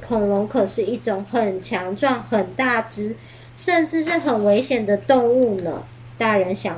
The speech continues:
抱我，可没那么容易。这下子爸爸妈妈也开始对我生气了。不过这招对我一点都不管用，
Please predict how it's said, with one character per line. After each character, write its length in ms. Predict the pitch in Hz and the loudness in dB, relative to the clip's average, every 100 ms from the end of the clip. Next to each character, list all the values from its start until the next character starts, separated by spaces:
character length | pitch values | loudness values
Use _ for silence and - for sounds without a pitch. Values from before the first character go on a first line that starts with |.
| 175 | -6
抱 220 | - 262 220 | -2 2 2
我， 280 | 196 180 - - - - | 0 -2 -6 -16 -20 -6
可 200 | - 247 | 0 2
没 260 | 214 214 196 | 2 0 0
那 180 | 208 247 | 2 0
么 220 | 214 190 | 0 0
容 320 | 180 180 170 - | 0 -2 -4 -6
易。 240 | 208 185 - - - - - - | -6 -6 -12 -18 -20 -20 -20 -6
这 180 | 427 403 | -2 0
下 300 | 392 370 330 | 0 0 -2
子 320 | 269 240 - - - | -4 -4 -4 -10 -8
爸 120 | 208 | -4
爸 200 | 196 202 | 0 0
妈 160 | 220 208 | 0 0
妈 200 | 196 190 | 0 0
也 140 | 196 | 0
开 240 | 185 - 214 | -2 -4 -2
始 140 | - 202 | -4 0
对 160 | 240 220 | 2 4
我 180 | 202 170 | 2 2
生 300 | - 202 196 | 2 0 0
气 300 | - 233 196 | -4 -4 -4
了。 260 | 170 - - - - - - - - - | -4 -6 -12 -20 -20 -20 -20 -20 -20 -6
不 100 | 202 | -4
过 360 | 202 - 240 220 - - - | 0 6 6 4 -2 -16 -16
这 160 | - 302 | 2 4
招 240 | 294 277 | 4 4
对 200 | 277 311 | 6 8
我 200 | 277 254 | 8 8
一 160 | 214 320 | 6 2
点 240 | 311 262 | 2 2
都 160 | 240 262 | 4 4
不 200 | 269 294 | 4 2
管 320 | 277 233 190 | 4 2 4
用， 320 | 247 262 196 | 4 4 2